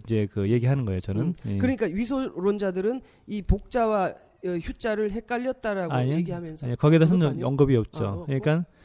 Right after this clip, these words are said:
Speaker 2: 어.
Speaker 1: 왜냐하면은
Speaker 2: <laughs> 아까 위소론 얘기하시고.
Speaker 1: 아, 왜냐하면은
Speaker 2: 어, 어.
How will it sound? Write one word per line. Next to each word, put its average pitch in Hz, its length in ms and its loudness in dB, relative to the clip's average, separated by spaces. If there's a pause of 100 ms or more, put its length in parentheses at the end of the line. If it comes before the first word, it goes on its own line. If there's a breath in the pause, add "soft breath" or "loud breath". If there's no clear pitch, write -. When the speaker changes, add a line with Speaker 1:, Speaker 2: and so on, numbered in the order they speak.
(120 loud breath)
Speaker 2:
어. 151 120 -20 (120)
Speaker 1:
왜냐하면은 143 720 2 (180 loud breath)
Speaker 2:
<laughs> - 160 -18
아까 - 340 -6
위소론 214 460 -6
얘기하시고. 175 500 -6
Speaker 1:
아, 123 300 0 (140)
왜냐하면은 147 720 4
Speaker 2:
어, 175 40 -12
어. 156 160 -14